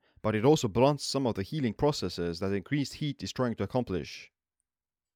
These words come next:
Keeping the testicular area between thirty-one to thirty-seven degrees Celsius or eighty-eight to ninety-nine degrees Fahrenheit improves sperm production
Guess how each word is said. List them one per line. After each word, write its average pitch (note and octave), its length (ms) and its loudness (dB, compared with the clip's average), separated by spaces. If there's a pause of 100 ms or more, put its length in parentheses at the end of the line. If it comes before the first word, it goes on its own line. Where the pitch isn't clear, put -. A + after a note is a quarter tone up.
(180)
Keeping C#3+ 460 2
the G#2+ 180 0
testicular A#2 640 2
area A2+ 440 4
between G#2 320 -2
thirty-one A#2+ 540 2
to G#2+ 180 -6
thirty-seven B2 560 0
degrees G2 260 -4
Celsius A#2 640 0
or G#3 160 2
eighty-eight A2+ 580 0
to G#2+ 120 -4
ninety-nine A2 480 0
degrees G2+ 240 -2
Fahrenheit A2+ 580 2 (260)
improves A#2+ 520 4
sperm C#3+ 360 0
production A2 560 0